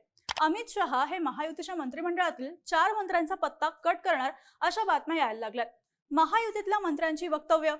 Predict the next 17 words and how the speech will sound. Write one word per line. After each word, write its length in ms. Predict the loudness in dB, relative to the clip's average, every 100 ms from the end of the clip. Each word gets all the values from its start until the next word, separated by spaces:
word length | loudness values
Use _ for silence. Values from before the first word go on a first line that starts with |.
| -8 -4
व्हायरल 300 | 0 0 0
होणारे 300 | 0 0 0
व्हिडिओ, 380 | -2 0 2 2 -4 -8
याच 340 | 2 4 4 4
पार्श्वभूमीवर 680 | 2 4 0 0 0 -2
सात 280 | -4 2 2 2
महिन्यातच 500 | -6 -6 -4 -6 -4
परफॉर्मन्स 560 | -2 0 -2 -4 -8 -4
ऑडिटची 420 | -2 -2 -8 -6
वेळ 140 | -4 -2
आली 200 | -2 -2
असून 280 | -4 -6 -10 -12 _ _
अमित 260 | 0 0 0
शहा 360 | 0 2 4 4
हे 120 | 4
येत्या 220 | -2 -2
काळात 280 | 0 2 2